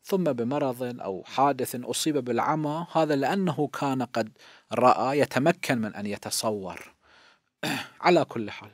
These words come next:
زين، فالإمام عليه الصلاة والسلام أراد له عملًا، أن يريه عملًا ذلك، فقال: "أتأذن لي يا أبا بصير؟" الإمام هو صحيح له الولاية،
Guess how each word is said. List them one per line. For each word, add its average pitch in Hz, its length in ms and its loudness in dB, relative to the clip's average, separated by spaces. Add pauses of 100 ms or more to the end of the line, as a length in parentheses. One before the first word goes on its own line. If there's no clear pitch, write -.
(880)
زين، 107 240 -10
فالإمام 147 540 0
عليه 160 220 4
الصلاة 135 420 -2
والسلام 120 440 -8
أراد 156 340 -6
له 151 360 -8
عملًا، 123 640 2 (840)
أن 113 120 -2
يريه 117 640 2
عملًا 113 640 0
ذلك، 104 400 -4
فقال: - 440 -4
"أتأذن 139 720 4
لي 147 380 2
يا 135 260 0
أبا 131 240 2
بصير؟" 123 640 -4 (920)
الإمام 117 420 -6
هو 123 160 -4
صحيح 170 380 -8
له 139 160 -4
الولاية، 104 640 -4